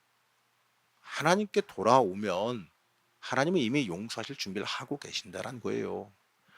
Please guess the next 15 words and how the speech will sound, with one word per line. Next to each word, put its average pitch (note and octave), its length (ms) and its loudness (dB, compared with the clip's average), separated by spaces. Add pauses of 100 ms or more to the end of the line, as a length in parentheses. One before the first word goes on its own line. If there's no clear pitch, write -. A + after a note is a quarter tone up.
(160)
하나님께서 E3+ 480 6
우리에게 C3+ 200 6
뭐라고 A2 340 4
말씀하시느냐? G#2 800 -2 (680)
"빨리 A#2 320 0
돌아와. A2 540 -4 (920)
와. A2+ 420 6 (160)
빨리 D3+ 220 2
나한테 C3 340 4
와." A2+ 400 10 (560)
이렇게 E3+ 260 8
우리를 D3+ 300 8 (220)
부르고 E3 300 6
계신다라는 C#3 580 10
겁니다. F#2+ 460 2